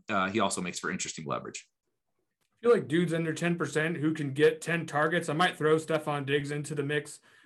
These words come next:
Speaker 2: Uh,
Speaker 1: <laughs>
Speaker 2: you can get more than ten targets, that's for sure. And he's probably gonna get a ton of targets this week if, if the Bills actually have the football. So again, uh, uh, flip the scenario. This is not the scenario where the, you, the Patriots' backs are going off,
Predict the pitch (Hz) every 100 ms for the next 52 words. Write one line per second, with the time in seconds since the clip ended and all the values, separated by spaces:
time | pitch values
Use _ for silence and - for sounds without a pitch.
0 | _ 143 139 151 127 208 196 123 139 113
1 | 151 175 117 120 120 139 127 107 110 113
2 | - - - 175 214 254 220 190 208 165
3 | 143 127 139 123 127 123 120 117 120 131
4 | 131 160 160 - 277 285 - 214 214 180
5 | 147 185 175 170 156 156 143 135 123 113
6 | 107 104 107 - - _ - 147 147 123
7 | 107 - 143 - 165 - 147 _ - 233
8 | 233 220 175 135 127 135 139 147 151 170
9 | 170 190 165 151 147 139 139 139 - _
10 | - 160 147 135 156 165 151 123 151 147
11 | 139 131 127 123 120